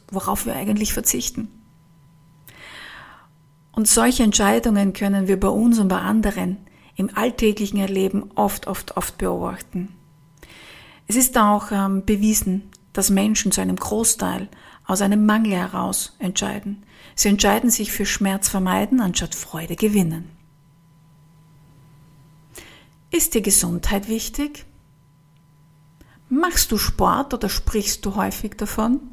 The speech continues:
Wenn du beispielsweise Sport machst, um dich wohlzufühlen und weil es dir Spaß macht, deinem Körper auf diese Weise gute Energie zu verleihen, dann handelst du, um zu bekommen, um Kraft und Gesundheit zu gewinnen.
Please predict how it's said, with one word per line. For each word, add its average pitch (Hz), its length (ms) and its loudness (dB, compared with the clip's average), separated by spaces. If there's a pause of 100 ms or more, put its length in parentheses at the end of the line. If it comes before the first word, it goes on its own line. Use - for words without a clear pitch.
(1700)
Wenn 247 220 6
du 262 60 6
beispielsweise 240 800 4
Sport - 560 0
machst, 175 380 0
um 196 120 2
dich 185 240 -4
wohlzufühlen 214 800 0 (380)
und 214 180 2
weil 196 160 4
es 190 140 0
dir 190 160 -4
Spaß - 560 0
macht, 185 260 0
deinem 190 300 0
Körper 208 440 -2
auf - 120 -6
diese 240 280 -2
Weise 190 300 -2
gute 214 260 -2
Energie 185 520 0
zu - 120 -4
verleihen, 175 540 -2
dann 175 260 -6
handelst 240 480 0
du, 277 200 2 (340)
um 175 160 -4
zu - 140 -2
bekommen, 190 640 2
um 175 160 -8
Kraft - 540 -2
und 190 140 0
Gesundheit 190 580 2
zu 185 100 -2
gewinnen. 180 560 -4